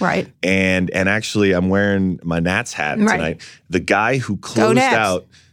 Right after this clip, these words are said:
Speaker 2: the game
Speaker 1: I don't even know what
Speaker 2: <laughs>
Speaker 1: that
Speaker 2: last
Speaker 1: means.
Speaker 2: night.
Speaker 1: My
Speaker 2: Go
Speaker 1: kids were
Speaker 2: Nats,
Speaker 1: doing it
Speaker 2: indeed.
Speaker 1: last night.
Speaker 2: Uh, Daniel Hudson, who
Speaker 1: Mm-hmm.
Speaker 2: essentially closed out the World Series victory for the Nats, famously took his paternity leave, missed game one of the N L C S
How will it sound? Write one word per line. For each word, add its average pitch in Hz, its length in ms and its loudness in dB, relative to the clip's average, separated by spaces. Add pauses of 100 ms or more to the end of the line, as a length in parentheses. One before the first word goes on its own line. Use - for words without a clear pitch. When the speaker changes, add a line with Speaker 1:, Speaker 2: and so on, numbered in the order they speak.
(160)
Speaker 2:
the 92 100 -4
game 104 560 2
Speaker 1:
I - 80 -6
don't 190 140 4
even 160 140 2
know - 80 0
what 160 80 0
Speaker 2:
<laughs> - 20 0
Speaker 1:
that 160 100 2
Speaker 2:
last 127 100 2
Speaker 1:
means. 170 140 -2
Speaker 2:
night. 90 100 2
Speaker 1:
My 180 100 0
Speaker 2:
Go 160 140 -4
Speaker 1:
kids 202 140 -4
were 143 60 -6
Speaker 2:
Nats, - 80 -4
Speaker 1:
doing 175 120 -4
it 185 40 -4
Speaker 2:
indeed. 190 100 -4
Speaker 1:
last 214 220 -4
night. 220 200 -6 (220)
Speaker 2:
Uh, 101 260 2
Daniel 104 380 -2
Hudson, 98 580 -6
who 98 120 -2
Speaker 1:
Mm-hmm. 90 100 2
Speaker 2:
essentially 98 320 -2
closed 120 320 0
out - 120 0
the 107 60 -4
World 101 240 2
Series 80 580 -4
victory 95 380 0
for 90 140 -6
the 82 100 -2
Nats, 80 380 -4 (320)
famously 117 680 -2
took 131 380 -4
his 101 380 -2
paternity 120 640 0
leave, 80 480 -2
missed 104 500 0 (360)
game 104 400 2
one 95 360 0
of 76 240 -4
the 76 140 -2
N 95 160 0
L 90 160 -2
C 87 280 -2
S 85 380 -2